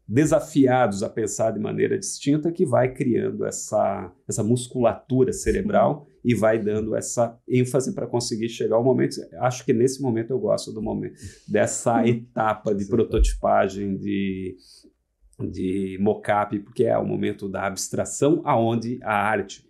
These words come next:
Speaker 1: aonde aquilo que
Speaker 3: Legal.
Speaker 1: nos torna definitivamente humanos, acho que fica
Speaker 2: Perfeito.
Speaker 1: aflorado.
Speaker 2: Muito
Speaker 3: Legal.
Speaker 2: legal.
Speaker 3: Muito
Speaker 2: E o
Speaker 3: bom.
Speaker 2: Edu já trouxe uma curiosidade, né, que ele tinha interesse em saber, tinha uma dúvida.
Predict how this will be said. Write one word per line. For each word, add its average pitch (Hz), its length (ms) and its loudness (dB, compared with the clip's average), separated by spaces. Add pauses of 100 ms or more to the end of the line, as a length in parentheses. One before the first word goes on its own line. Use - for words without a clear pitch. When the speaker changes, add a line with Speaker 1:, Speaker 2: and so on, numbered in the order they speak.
(120)
Speaker 1:
aonde 104 380 2
aquilo 101 440 -4
que 98 340 -8
Speaker 3:
Legal. 76 300 -14
Speaker 1:
nos - 240 -6
torna 98 360 2
definitivamente 101 840 -4
humanos, 104 640 -6 (540)
acho 104 200 -4
que 120 80 0
fica - 240 -2
Speaker 2:
Perfeito. - 280 0
Speaker 1:
aflorado. 190 480 0 (120)
Speaker 2:
Muito 202 280 -4
Speaker 3:
Legal. 196 280 -2
Speaker 2:
legal. - 180 -18
Speaker 3:
Muito 196 140 -8
Speaker 2:
E - 20 4
o 226 40 6
Speaker 3:
bom. 233 40 8
Speaker 2:
Edu 247 420 4
já 302 360 4
trouxe 277 500 4
uma 302 140 8
curiosidade, 240 840 2
né, 233 220 4
que 269 100 -8
ele 226 160 -2
tinha 233 260 -4
interesse 220 460 4
em 240 60 4
saber, 202 340 2
tinha 233 160 -4
uma 220 160 2
dúvida. 240 600 2